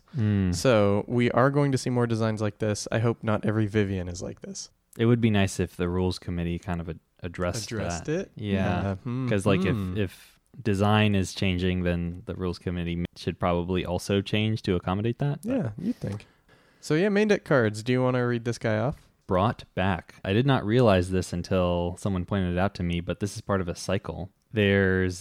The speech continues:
Speaker 1: the blue one, which is two blue, blue, sorcery. Uh, look at the top seven cards and pick two of them.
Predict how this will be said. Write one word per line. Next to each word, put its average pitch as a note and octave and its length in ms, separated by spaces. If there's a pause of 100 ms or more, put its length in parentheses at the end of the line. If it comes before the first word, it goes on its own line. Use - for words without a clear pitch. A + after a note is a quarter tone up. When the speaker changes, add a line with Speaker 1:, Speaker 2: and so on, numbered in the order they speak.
Speaker 1:
the F#2 240
blue G2+ 300
one, G#2+ 320
which F#2 200
is F2 140
two G2 240
blue, F#2+ 240
blue, F#2+ 440
sorcery. F2+ 800
Uh, F2+ 160
look F#2 160
at G2 40
the F#2 40
top F#2+ 240
seven F#2 220
cards F2+ 320
and E2+ 100
pick - 180
two F#2+ 200
of F2 120
them. F#2 340